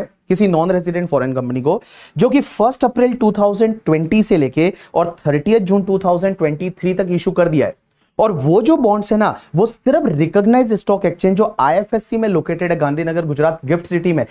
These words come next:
वहां पे लोकेटेड रिकॉग्नाइज्ड स्टॉक एक्सचेंज में लिस्टेड है, तो गाइस, वहां पे फ़ाइव परसेंट की जगह फ़ोर परसेंट का टैक्स रेट रहेगा।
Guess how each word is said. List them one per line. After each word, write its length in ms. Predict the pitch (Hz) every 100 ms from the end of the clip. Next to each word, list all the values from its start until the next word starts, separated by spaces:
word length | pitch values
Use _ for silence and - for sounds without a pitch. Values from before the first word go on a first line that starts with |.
| - -
वहां 400 | 139 156 156 233
पे 140 | 240
लोकेटेड 500 | 277 202 208 196 214
रिकॉग्नाइज्ड 480 | 165 170 170 190 170
स्टॉक 240 | 147 170
एक्सचेंज 300 | 160 151 165
में 100 | 160
लिस्टेड 340 | 156 139 - 156
है, 160 | 147 - -
तो 80 | 180
गाइस, 340 | 127 135 156 127
वहां 240 | 131 160
पे 100 | 170
फ़ाइव 340 | 165 - 175 185
परसेंट 340 | 165 156 160 160
की 80 |
जगह 200 | 151 156
फ़ोर 260 | 160 - 160 165
परसेंट 300 | 175 185 180
का 80 |
टैक्स 280 | 185 156 -
रेट 160 | 175 175
रहेगा। 280 | 175 180